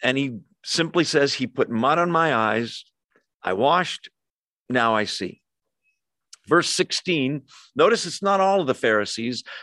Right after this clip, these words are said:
Some of the Pharisees, that's the religious Jewish leaders, said,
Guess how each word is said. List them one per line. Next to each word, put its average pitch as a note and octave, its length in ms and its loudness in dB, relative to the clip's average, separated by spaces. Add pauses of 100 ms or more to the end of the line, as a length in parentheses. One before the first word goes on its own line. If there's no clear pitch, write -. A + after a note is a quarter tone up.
Some A3+ 420 2
of D#3+ 120 2
the B2 100 4
Pharisees, A#2+ 600 2
that's A#2+ 240 -2
the B2+ 100 -8
religious B2 480 -2
Jewish C3 380 -2
leaders, A#2 340 -2
said, G#2+ 340 0